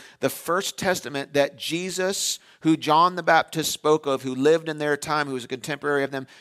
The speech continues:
was not only a man from Nazareth, but that he was one and the same as the Son of the God and the Messiah, the Christ who took away the sins of the world, which is why many scholars believe Apollos wrote Hebrews, even though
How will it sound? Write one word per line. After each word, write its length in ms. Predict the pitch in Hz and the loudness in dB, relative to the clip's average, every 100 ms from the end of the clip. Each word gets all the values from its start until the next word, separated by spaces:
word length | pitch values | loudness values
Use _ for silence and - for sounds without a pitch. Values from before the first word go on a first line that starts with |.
| _ | _
was 220 | 143 135 | -2 0
not 260 | 156 170 190 | 4 4 4
only 260 | 185 160 | 2 0
a 80 | 143 | 0
man 300 | 143 147 147 | 0 -2 -4
from 220 | 135 135 | -6 -6
Nazareth, 500 | 135 143 147 135 127 - | -2 2 0 0 -4 -4
but 120 | 127 | -2
that 140 | 139 | -2
he 100 | 143 | -2
was 120 | 131 | -6
one 200 | 117 135 | -6 -8
and 80 | 151 | -8
the 60 | 170 | -10
same 280 | - 120 110 | -12 -12 -14
as 80 | |
the 80 | 117 | -12
Son 180 | - 120 | -8 -8
of 60 | 123 | -10
the 80 | |
God 240 | 117 113 110 - | -2 -2 -2 -6
and 240 | 120 123 | -10 -10
the 60 | 120 | -12
Messiah, 480 | 113 - 107 107 | -10 -6 -4 -4
the 100 | 104 | -8
Christ 300 | - 98 104 | -8 -6 -6
who 60 | - | -8
took 180 | - - | -20 -14
away 140 | 107 | -14
the 60 | 104 | -12
sins 240 | 110 104 | -16 -14
of 40 | 104 | -14
the 80 | |
world, 240 | 104 110 107 | -10 -8 -10
which 120 | 107 | -14
is 80 | 104 | -12
why 360 | 98 101 107 95 - - | -4 -2 -4 -6 -14 -20
many 300 | 113 127 139 | -6 -4 -4
scholars 400 | 131 120 117 113 | -4 -2 -2 -2
believe 340 | - 110 110 - | -8 -6 -6 -6
Apollos 640 | 104 - - 117 110 104 - | -8 -8 -4 -4 -2 -6 -8
wrote 240 | 101 - | -10 -10
Hebrews, 500 | - 123 101 98 95 | -14 -14 -12 -16 -14
even 200 | 123 104 | -14 -12
though 180 | 104 | -12